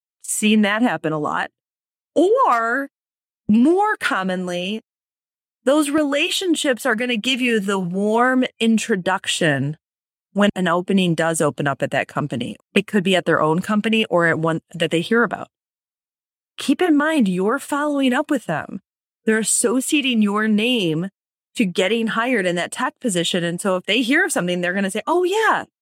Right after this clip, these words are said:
I know of someone who wants it." And they're gonna give you that warm introduction that is so much better than sending your application into the cyberspace, right? My kids are gonna love that I just added the "the" there.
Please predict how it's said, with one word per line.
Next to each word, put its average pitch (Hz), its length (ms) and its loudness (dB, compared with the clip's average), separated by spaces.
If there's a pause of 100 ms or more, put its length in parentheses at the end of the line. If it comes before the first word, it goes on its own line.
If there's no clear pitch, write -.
I 240 140 4
know 320 220 4
of 359 100 -2
someone 202 240 2
who 233 100 0
wants 320 240 -2
it." 320 40 -2
And 294 100 -2
they're 302 60 -2
gonna 247 160 -4
give 269 180 -4
you 277 60 -2
that 233 180 0
warm 254 260 -2
introduction 254 680 0
that 254 140 0
is 269 160 -2
so 320 340 2
much 311 320 0
better 233 720 0 (300)
than 285 180 4
sending 339 500 2
your 285 180 0
application 311 920 0
into 269 340 0
the 277 100 -2
cyberspace, 311 920 -2 (500)
right? 359 380 2 (300)
My 190 80 -6
kids 175 200 -2
are 175 60 -2
gonna 156 180 0
love - 220 -8
that - 140 -6
I 85 80 -4
just - 160 -10
added - 240 -8
the - 80 -10
"the" - 260 -8
there. - 240 -10